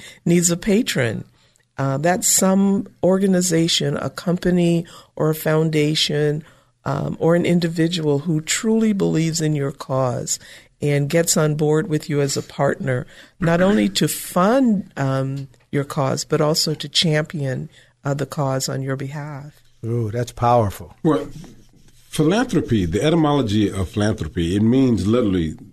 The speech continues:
Speaker 3: uh, love of humanity, you know, in the sense of caring, nourishing, you know, developing and enhancing, uh, what it is to be human. So that seems to be absolutely right, that if you go into that, you have to find someone that actually,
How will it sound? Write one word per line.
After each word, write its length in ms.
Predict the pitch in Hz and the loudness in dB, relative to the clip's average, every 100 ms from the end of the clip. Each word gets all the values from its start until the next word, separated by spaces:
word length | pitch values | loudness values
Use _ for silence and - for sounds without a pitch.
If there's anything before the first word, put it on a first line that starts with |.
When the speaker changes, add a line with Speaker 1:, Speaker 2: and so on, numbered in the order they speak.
| - | -14
Speaker 3:
uh, 220 | 87 80 80 _ _ - | -10 -10 -12 _ _ -6
love 560 | 95 104 113 113 - | 0 4 4 2 -2
of 200 | 101 87 | -8 -6
humanity, 580 | 95 92 95 87 71 69 - - | -2 0 2 0 -2 -8 -12 -10
you 80 | 80 | -8
know, 60 | |
in 180 | 82 101 | -2 -2
the 40 | |
sense 340 | 90 104 101 - | 0 0 0 -2
of 100 | 82 | -4
caring, 540 | - 101 98 95 92 | -2 0 2 2 2
nourishing, 680 | 90 92 90 - 85 85 82 - | 2 2 0 0 -2 -2 -4 -4
you 80 | |
know, 120 | 82 78 | -4 -4
developing 680 | 69 87 87 95 90 92 82 | -6 -4 -2 -2 0 0 0
and 100 | 80 | -2
enhancing, 600 | 76 98 101 - 85 78 - - _ - | -2 -2 -2 -4 -8 -8 -14 -20 _ -10
uh, 80 | 71 | -6
what 220 | 85 101 | -2 0
it 100 | 92 | 2
is 140 | 92 | 0
to 100 | - | -2
be 140 | 78 76 | -6 -2
human. 440 | 95 131 78 62 _ _ _ | 0 0 -2 -6 _ _ _
So 360 | - 92 87 78 | -6 -4 -4 -4
that 260 | 107 120 120 | -2 -2 -2
seems 300 | 147 127 - | 0 0 0
to 80 | |
be 140 | 87 92 | 0 2
absolutely 380 | 98 - 90 90 | 0 0 0 0
right, 300 | 123 98 - | 0 -2 -2
that 260 | 95 87 - | -2 -2 -4
if 180 | 101 92 | -6 -4
you 60 | 92 | -2
go 300 | 107 113 113 | 2 2 2
into 280 | 151 170 110 | 2 0 0
that, 100 | 85 | 0
you 140 | 90 | 0
have 160 | 113 117 | 0 -2
to 60 | |
find 320 | - 104 101 92 | -4 -2 -2 0
someone 380 | 98 92 90 - - - | 0 0 -2 -6 -14 -10
that 100 | 101 | -4
actually, 560 | 104 113 - 107 101 | -2 0 0 0 0